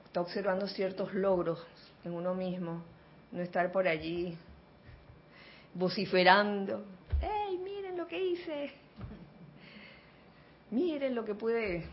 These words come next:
precipitar". <laughs> Eh, lo segundo es unificar el corazón y la mente. Unificar corazón y mente. Águila y cóndor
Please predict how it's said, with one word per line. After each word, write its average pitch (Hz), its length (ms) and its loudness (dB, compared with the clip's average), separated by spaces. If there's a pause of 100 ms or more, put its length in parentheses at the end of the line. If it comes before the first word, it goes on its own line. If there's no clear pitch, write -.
precipitar". - 680 -2 (220)
<laughs> - 260 -2 (2500)
Eh, 160 440 -2 (640)
lo 202 140 4
segundo 226 600 2
es 269 240 0 (1040)
unificar 202 840 0
el 185 160 -4
corazón 202 640 -4
y 196 80 -6
la 160 140 -2
mente. 156 500 -6 (1400)
Unificar 170 760 -8
corazón 175 680 -8 (140)
y - 80 -10
mente. - 480 -12 (640)
Águila 208 640 4
y 185 80 -4
cóndor 160 560 0